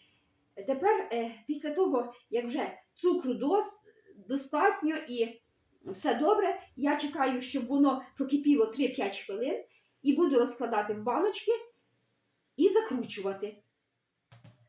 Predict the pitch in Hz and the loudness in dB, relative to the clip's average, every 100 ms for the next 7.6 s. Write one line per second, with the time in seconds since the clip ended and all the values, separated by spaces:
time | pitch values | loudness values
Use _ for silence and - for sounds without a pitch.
0 | _ _ 349 381 - 320 254 262 220 220 | _ _ -2 -2 -2 -4 -2 -2 0 0
1 | 202 294 285 330 370 339 415 427 - - | 0 -6 -10 -6 -4 0 0 0 -4 -8
2 | 269 302 - 349 392 - _ _ - 240 | -10 -8 -4 -4 -4 -10 _ _ -6 -2
3 | 302 339 - _ - 254 - 269 247 277 | -2 -4 -12 _ -6 -4 -2 -4 0 4
4 | 403 370 262 226 254 294 370 381 381 - | 4 2 0 -2 -2 2 2 2 0 -12
5 | _ - 247 294 262 208 196 - 208 208 | _ -8 -4 2 2 2 -2 -6 -10 -10
6 | - 285 440 - 392 285 269 269 302 262 | -2 2 2 2 2 2 2 -2 -2 0
7 | 302 381 320 294 339 | 2 2 2 2 2